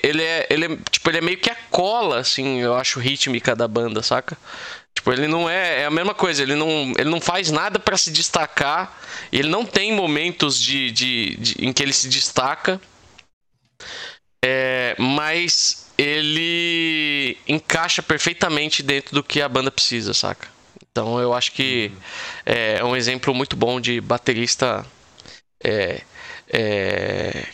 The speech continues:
Speaker 1: que é o, é exatamente o que a banda precisa. Então, Paul Seidel aí do The Ocean. Agora eu vou começar com os que não são metal,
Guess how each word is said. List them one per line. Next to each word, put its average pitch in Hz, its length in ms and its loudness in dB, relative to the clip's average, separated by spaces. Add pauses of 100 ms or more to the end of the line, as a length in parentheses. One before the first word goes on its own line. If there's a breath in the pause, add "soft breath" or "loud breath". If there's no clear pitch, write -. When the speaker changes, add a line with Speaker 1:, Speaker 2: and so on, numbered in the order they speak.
(500)
Speaker 1:
que 156 220 2
é 185 140 0
o, 170 400 2
é 147 80 0
exatamente 160 580 0
o 156 40 -6
que - 120 2
a 147 60 2
banda 135 260 0
precisa. 113 500 -4 (100)
Então, 113 460 -2 (540)
Paul 156 160 4
Seidel 139 440 0
aí 113 120 -2
do 127 100 0
The 113 120 0
Ocean. 165 420 0 (920 loud breath)
Agora 156 380 2
eu 175 40 -8
vou 202 100 2
começar 202 680 0
com 196 240 2
os 165 160 0
que 180 180 0
não 196 180 0
são 214 180 0
metal, 185 560 0